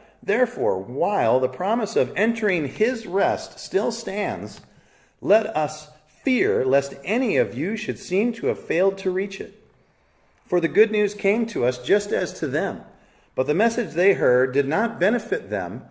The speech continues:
because they were not united by faith with those who listened." So this is carrying on from Hebrews three, talking about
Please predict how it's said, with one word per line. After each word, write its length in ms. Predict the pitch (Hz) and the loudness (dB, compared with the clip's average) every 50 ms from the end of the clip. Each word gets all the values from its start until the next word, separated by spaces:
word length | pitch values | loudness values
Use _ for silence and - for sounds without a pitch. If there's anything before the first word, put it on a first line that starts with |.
| - - - _ _ - - | -20 -20 -20 _ _ -4 -2
because 380 | 160 156 - 202 180 151 143 | 0 4 6 6 4 4 4
they 180 | 165 185 208 220 | 6 8 8 8
were 160 | 185 151 139 | 6 4 2
not 320 | 139 156 175 208 226 214 170 | 2 2 2 2 2 0 -2
united 480 | 170 165 156 160 170 180 175 170 - | -2 0 2 2 2 2 0 0 0
by 160 | 147 143 139 | 0 0 0
faith 580 | 131 - - - 185 139 113 123 127 - - - - - _ _ | 0 -2 -2 -2 0 0 0 0 -2 -4 -10 -20 -20 -20 _ _
with 240 | - 143 147 143 - | -4 -2 -2 0 4
those 460 | 135 175 160 123 117 127 135 127 - - - - | 4 6 6 6 6 4 2 0 -4 -14 -8 -6
who 120 | 170 170 170 | -4 -2 -2
listened." 560 | 185 214 214 208 - - 139 104 85 - - - - _ _ _ - - _ _ _ _ _ _ _ _ _ _ | 0 -2 -2 -2 -4 -4 -6 -6 -6 -10 -14 -20 -20 _ _ _ -20 -20 _ _ _ _ _ _ _ _ _ _
So 160 | _ - 196 220 | _ 0 2 2
this 160 | 233 233 226 | 2 0 -4
is 80 | 196 | -6
carrying 540 | - - - - 208 202 220 233 254 247 202 | -8 -8 -4 0 0 0 0 0 -2 -2 -2
on 280 | 160 143 143 151 160 160 | 0 0 0 0 -2 -4
from 200 | - - 139 135 | -4 -6 -6 -4
Hebrews 480 | 143 165 190 202 202 196 190 170 - | -4 -4 -4 -4 -4 -6 -6 -6 -6
three, 320 | - - 127 123 123 131 135 | -6 -4 -2 0 0 -2 -2
talking 440 | - - 180 208 233 233 233 190 139 | -4 -6 -6 -6 -6 -6 -4 -4 -4
about 440 | 107 110 110 107 110 120 - - | -2 -2 -2 -2 -2 -4 -6 -10